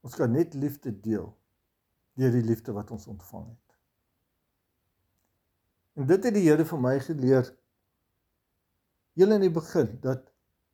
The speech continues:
nog eintlik voordat ek tot bekeerde gekom het met 'n kombers, net om vir mense te verduidelik wat dit beteken,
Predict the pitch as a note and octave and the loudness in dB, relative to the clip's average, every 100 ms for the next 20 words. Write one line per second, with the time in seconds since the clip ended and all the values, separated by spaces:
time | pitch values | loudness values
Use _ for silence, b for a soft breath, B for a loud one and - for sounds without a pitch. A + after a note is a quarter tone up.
0 | D#3+ F3 G3+ F#3 F#3 E3 G3+ F#3 F3 D#3+ | -8 -6 -6 -4 -2 -2 2 2 2 -2
1 | F3 D#3+ D3+ E3+ E3 D#3 D#3 D3+ C3+ C3 | -6 -6 -6 -4 -2 -2 -6 -8 -6 -6
2 | C3+ C3+ C#3 B2+ A2 C3 A2 F2+ - _ | -6 -8 -4 -4 0 0 -2 -6 -18 _
3 | _ _ _ _ _ - F#3+ G#3 F3 F3+ | _ _ _ _ _ -8 -4 -2 -2 -2
4 | E3 E3 F3 E3 - G#2+ A#2 C3+ C3+ C3+ | 0 -2 -4 -6 -8 -6 -2 0 0 -2
5 | B2+ _ _ _ _ _ _ _ _ _ | -4 _ _ _ _ _ _ _ _ _
6 | - F3 - G#3+ D#3 - D#3+ D#3 C3 G2+ | -12 -12 -14 -20 -20 -4 -2 -2 -4 -6